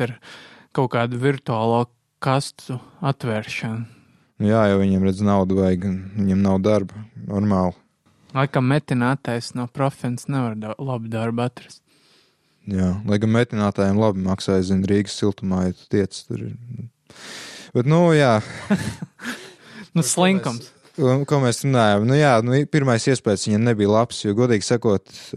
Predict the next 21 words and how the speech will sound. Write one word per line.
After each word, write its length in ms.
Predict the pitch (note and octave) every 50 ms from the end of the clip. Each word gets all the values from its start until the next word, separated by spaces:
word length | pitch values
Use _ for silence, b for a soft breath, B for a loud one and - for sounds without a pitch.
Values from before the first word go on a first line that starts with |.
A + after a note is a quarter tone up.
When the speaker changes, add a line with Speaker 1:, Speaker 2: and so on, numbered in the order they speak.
| A#2+ A#2+ B2 A2+
Speaker 2:
kad 200 | - A2+ A2 B2
es 100 | B2+ -
sāku 300 | - C3 A2 G2 - -
spēlēt 500 | - - A2+ A2+ A2+ A2 G2+ F#2 - _ - -
Far 240 | - G#2+ G#2 F#2+
Cry 160 | - G2+ G2 -
pieci, 320 | - A2+ G#2+ G2 - -
kas 160 | - - - G2+
ir 140 | G2 F#2+
atvērtās 480 | G#2 A2 A#2+ - A2+ G2 F#2 - F#2 -
pasaules 640 | - - G#2+ G#2+ - G#2+ G2 F#2 F#2 F#2+ F2+ - -
pirmās 320 | A#2 G#2+ G#2+ G2+ F#2 -
personas 400 | - G#2+ G#2 - - F#2+ F#2 F#2
šūteris, 640 | - - - A#2+ A#2+ B2+ - A#2 G2+ F#2 - - - - - - _ _
kurā 220 | - G#2+ G#2 G#2 G2+
var 160 | G2 G2+ G2+
rārdīties 720 | G#2+ A2+ A2+ A2 G2 G2+ G2+ G2 - - G#2 G#2 F#2 - - -
sm-, 240 | - - A2+ A2 A2
lielā 240 | G#2+ G#2 G#2+ G2+
smilšu 400 | G2 - - A#2 A2+ A2 G#2 -
kastē, 380 | - G#2 G2 - - - G2 F2+